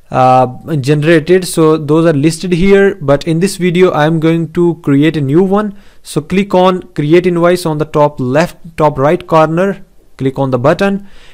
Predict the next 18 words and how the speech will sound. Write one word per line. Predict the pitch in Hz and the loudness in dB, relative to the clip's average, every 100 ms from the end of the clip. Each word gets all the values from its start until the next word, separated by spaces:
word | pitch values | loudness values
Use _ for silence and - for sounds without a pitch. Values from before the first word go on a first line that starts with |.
| - | -6
and | 165 165 160 | -2 0 4
here | 208 | 2
you | 214 208 | 2 0
need | 190 196 196 | 0 0 -2
to | 190 | -4
add | 160 156 160 | 2 2 4
the, | 170 202 196 - - - | 2 0 -2 -16 -16 -2
uh, | 131 131 131 | 2 4 4
customer | - - 170 - 156 143 127 | 0 -4 -4 -2 -2 -2 -2
name. | 110 101 - - | -4 -6 -12 -20
So | - - 147 | -8 -2 -2
for | 143 165 | 0 0
example, | 160 147 156 147 160 165 160 - | 2 0 0 2 2 2 -2 -8
I | 143 | -4
am | 151 147 | -2 0
writing | 127 127 151 | 0 -2 -6
here | 127 131 131 139 - - - - - - - - - - - - - - - - - - - - - - - - - - - - - - - - - - - | -4 -2 0 -2 -4 -10 -20 -20 -20 -20 -20 -20 -20 -20 -20 -20 -20 -20 -20 -20 -20 -20 -20 -20 -20 -20 -20 -20 -20 -20 -18 -20 -20 -20 -20 -20 -20 -20 -16
customer, | - 147 - 151 143 143 143 143 139 | -6 -6 -6 -8 -6 -4 -2 -4 -6